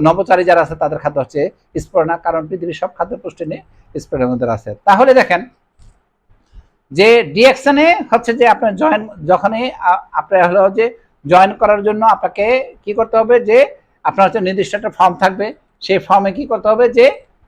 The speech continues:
সেই ফর্মটা আপনাকে ফিল আপ করতে হবে, এবং আপনার হচ্ছে এক কপি কি করতে থাকবে,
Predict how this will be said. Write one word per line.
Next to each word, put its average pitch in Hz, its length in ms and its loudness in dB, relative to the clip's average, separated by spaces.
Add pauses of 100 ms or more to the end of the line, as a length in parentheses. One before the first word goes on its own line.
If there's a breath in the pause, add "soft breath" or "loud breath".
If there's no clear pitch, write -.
(120)
সেই 196 180 -4
ফর্মটা 196 320 2
আপনাকে 202 220 -4
ফিল 180 160 2
আপ 180 120 -4
করতে 202 240 -4
হবে, 190 180 -2 (720)
এবং 247 180 6 (280)
আপনার 185 200 2
হচ্ছে 208 160 -6 (160)
এক - 140 -4
কপি 208 260 2 (520)
কি 202 140 -8
করতে 220 180 -6 (100)
থাকবে, 233 280 -2